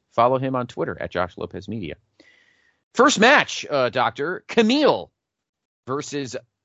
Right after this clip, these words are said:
Caitlin Alexis in a non-title match. And little by little, uh, Doctor, you can slowly see Camille kind of moving over to the babyface side of things.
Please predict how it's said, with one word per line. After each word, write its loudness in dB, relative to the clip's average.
Caitlin -2
Alexis 0
in -4
a -4
non-title -4
match. -4
And 0
little 6
by 4
little, 0
uh, -6
Doctor, -4
you -14
can -10
slowly 0
see -4
Camille 0
kind 0
of -2
moving 0
over -2
to -4
the -4
babyface -2
side -2
of -12
things. -10